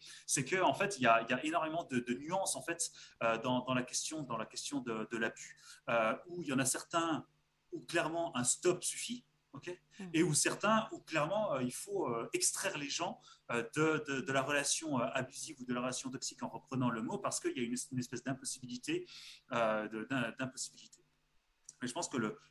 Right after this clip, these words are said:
Speaker 1: le, le, la première chose, c'est de ne pas rester, euh, de, de ne pas rester, euh, seul. Euh, dans la, dans l'absolu, euh, moi, j'encouragerais toujours les gens à,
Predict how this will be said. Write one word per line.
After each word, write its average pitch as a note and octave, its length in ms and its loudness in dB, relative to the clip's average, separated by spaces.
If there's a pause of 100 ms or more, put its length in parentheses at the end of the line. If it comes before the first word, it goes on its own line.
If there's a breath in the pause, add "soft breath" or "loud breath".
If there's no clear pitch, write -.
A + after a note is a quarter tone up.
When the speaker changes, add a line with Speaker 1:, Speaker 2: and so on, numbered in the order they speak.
Speaker 1:
le, A2 340 -4
le, A2 140 -4
la G#2 80 -4
première D#3+ 340 -4
chose, B2+ 360 -6
c'est - 160 -8
de B2 100 0
ne A#2+ 80 0
pas A#2+ 200 -2
rester, A#2 520 -4
euh, G2+ 240 -6
de, G2+ 220 -14
de - 60 -12
ne - 60 -12
pas A2+ 140 -8
rester, G#2+ 400 -10
euh, F#2+ 220 -10
seul. - 260 -6 (840 loud breath)
Euh, G#2 420 2 (720)
dans C3 120 4
la, C3+ 140 4
dans C3 160 2
l'absolu, - 680 -2 (360 soft breath)
euh, G2+ 520 2
moi, C#3+ 120 2
j'encouragerais D3 540 -4
toujours - 280 -8
les B2+ 140 0
gens C3+ 380 -2 (340 loud breath)
à, G#2+ 400 4